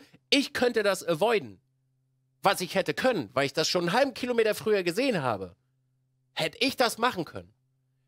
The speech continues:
Wenn das aber reported wird, weil der B M W-Fahrer sich dazu nicht entschlossen hat, das zu tun, weil's sein gutes Recht ist,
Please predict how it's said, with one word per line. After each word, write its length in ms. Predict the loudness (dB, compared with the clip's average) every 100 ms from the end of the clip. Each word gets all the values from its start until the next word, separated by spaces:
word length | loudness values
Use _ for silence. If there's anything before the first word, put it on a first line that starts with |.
| _
Wenn 220 | 2 4
das 160 | 2 0
aber 220 | 2 2
reported 560 | 2 2 2 2 -2 0
wird, 260 | 0 -2 _ _
weil 160 | 0 2
der 140 | 2
B 140 | 2 2
M 140 | 2
W-Fahrer 540 | 0 0 0 0 0 -2
sich 160 | -2
dazu 320 | -4 -4 -4 0
nicht 400 | 2 2 0 -4
entschlossen 580 | -2 0 0 0 0
hat, 180 | -2 0
das 180 | -2 -2
zu 100 | -6
tun, 420 | 2 4 4 2
weil's 260 | 0 0 2
sein 180 | 0 2
gutes 400 | 0 -2 -4 -2
Recht 260 | -2 -2
ist, 340 | -2 -2 -4